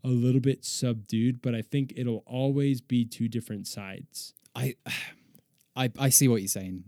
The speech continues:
Speaker 2: a hundred percent. It, it, it's a shame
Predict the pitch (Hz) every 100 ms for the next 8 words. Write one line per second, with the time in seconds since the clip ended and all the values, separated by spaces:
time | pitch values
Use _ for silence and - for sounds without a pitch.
0 | - 107 107 101 - - 95 95 - 110
1 | - _ 113 110 _ _ _ - 131 120
2 | - 127 113 131 156